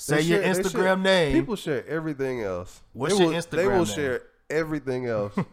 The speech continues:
Speaker 2: <laughs>
Speaker 1: but what they supposed to share.
Speaker 2: Yeah. That's true, man. But, but give me your Instagram name. Wh-, you gotta remember it. What is it?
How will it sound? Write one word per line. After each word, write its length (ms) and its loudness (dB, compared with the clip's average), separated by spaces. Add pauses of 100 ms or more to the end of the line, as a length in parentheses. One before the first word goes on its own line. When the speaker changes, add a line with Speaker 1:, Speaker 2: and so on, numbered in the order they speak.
(180)
Speaker 2:
<laughs> 360 -20
Speaker 1:
but 100 0
what 180 -2
they 120 -6
supposed 300 -6
to 80 -14
share. 280 -14 (1000)
Speaker 2:
Yeah. 260 2 (1160)
That's 120 -10
true, 200 -2
man. 320 -4 (680)
But, 300 -2
but 120 -4
give 180 2
me 80 2
your 140 4
Instagram 600 -2
name. 520 -4 (300)
Wh-, 100 -6 (260)
you 160 -12
gotta 240 0
remember 380 0
it. 60 -6
What 160 0
is 200 -2
it? 100 -10